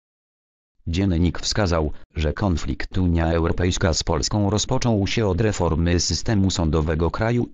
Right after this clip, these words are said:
i wprowadzenia przez K mechanizmu warunkowości umożliwiającego odbieranie funduszy za nieprzestrzeganie zasad praworządności. Przeciwko temu mechanizmowi rząd polski wniósł skargę do tsue.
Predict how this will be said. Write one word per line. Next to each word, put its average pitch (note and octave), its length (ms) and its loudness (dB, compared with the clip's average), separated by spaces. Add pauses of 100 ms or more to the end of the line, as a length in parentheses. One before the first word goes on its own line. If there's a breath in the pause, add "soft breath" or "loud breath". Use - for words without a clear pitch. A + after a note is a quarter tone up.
i F2+ 160 0
wprowadzenia F#2+ 640 0
przez E2 340 -2
K G#2 180 0
mechanizmu F#2 560 2
warunkowości F2+ 880 0
umożliwiającego E2 1040 0
odbieranie F2+ 580 2
funduszy A2 520 0
za G2+ 140 2
nieprzestrzeganie G#2 840 0
zasad E2+ 400 0
praworządności. G2+ 960 2 (540)
Przeciwko F#2+ 520 -2
temu F#2+ 260 2
mechanizmowi E2 760 0
rząd A2 260 0
polski F2 420 -2
wniósł G#2+ 380 0
skargę E2+ 460 0
do F2 120 2
tsue. - 340 -4